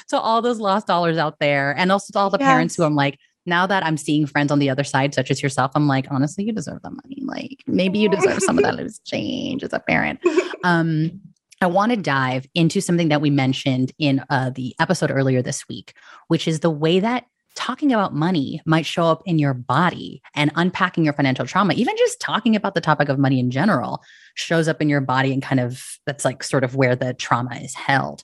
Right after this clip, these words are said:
Speaker 1: When we first talked many, many months ago, we did this incredible body scan exercise, and it was, like, body scan plus money trauma. Could you tell us a little bit more about that and how, how that works and how that benefits folks?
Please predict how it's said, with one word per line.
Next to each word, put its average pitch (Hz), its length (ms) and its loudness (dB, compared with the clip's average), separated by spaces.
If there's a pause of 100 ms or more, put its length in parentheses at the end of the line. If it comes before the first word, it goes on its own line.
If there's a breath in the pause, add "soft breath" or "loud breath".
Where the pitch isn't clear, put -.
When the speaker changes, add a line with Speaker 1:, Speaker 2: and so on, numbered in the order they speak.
(380 loud breath)
Speaker 1:
When 233 240 2
we 320 200 0
first 160 320 -4
talked - 280 -2
many, 226 200 2
many 226 180 2
months 139 240 -2
ago, 147 240 -2
we 196 220 2
did 269 180 -2
this 269 140 0
incredible 202 760 0 (120)
body 208 320 0
scan 147 320 0
exercise, - 840 -2
and 156 140 0
it - 20 2
was, 151 160 2
like, 139 160 2 (100)
body 156 300 2
scan 151 400 0
plus 143 360 -2
money 127 280 2
trauma. - 380 -6 (180 loud breath)
Could 190 140 0
you 247 80 4
tell 247 320 0
us 269 160 -2
a 208 40 -4
little 202 160 2
bit 180 240 0
more 151 300 2
about 135 460 -2
that 135 240 2
and 135 100 -6
how, 165 400 2 (280 loud breath)
how 208 180 2
that 226 160 2
works 160 320 -2
and 160 80 2
how 170 80 2
that 147 180 2
benefits 151 380 -2
folks? - 400 -16